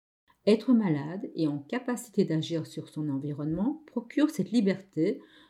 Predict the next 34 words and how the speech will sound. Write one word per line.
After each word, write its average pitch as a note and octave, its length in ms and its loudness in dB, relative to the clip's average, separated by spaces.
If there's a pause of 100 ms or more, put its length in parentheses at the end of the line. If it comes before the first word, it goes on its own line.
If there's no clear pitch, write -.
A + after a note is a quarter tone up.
(100)
de F3 60 4
conduire G#3+ 380 6
sa F3+ 140 0
propre - 480 -2
vie, D3+ 380 -4 (480)
quelles D#4+ 260 10
que G3+ 120 6
soient G#3 200 0
les F#3+ 80 2
circonstances. - 880 -12 (1000)
En F#3+ 100 8
temps C#4 140 12
normal, F#3 420 8
l'usager, F3 460 4
sans G3 220 0
jamais F#3+ 400 0
être C#4+ 240 2
professionnel E3+ 640 -2
de D3+ 80 0
santé, F#3 500 0
gère F#3+ 260 -2
son E3+ 240 -4
quotidien G3 640 0
de D#3+ 80 0
personnes G#3+ 480 2
non D#3+ 140 6
malades, D3+ 480 -2 (480)
en D3 80 2
décidant D#3 500 0
de D#3 100 0
son C#3+ 240 -6
hygiène C#3+ 340 -4
de F#3+ 80 8
vie, C#3+ 280 2